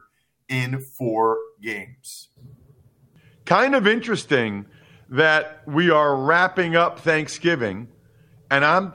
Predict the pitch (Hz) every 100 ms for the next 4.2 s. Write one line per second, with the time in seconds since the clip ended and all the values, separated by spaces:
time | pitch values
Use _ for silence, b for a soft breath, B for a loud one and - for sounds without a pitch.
0 | - 135 180 160 143 160 165 156 151 -
1 | 156 160 151 139 135 160 156 156 - -
2 | 139 151 143 202 208 127 104 101 - _
3 | 147 156 170 - - 135 - 156 107 -
4 | - -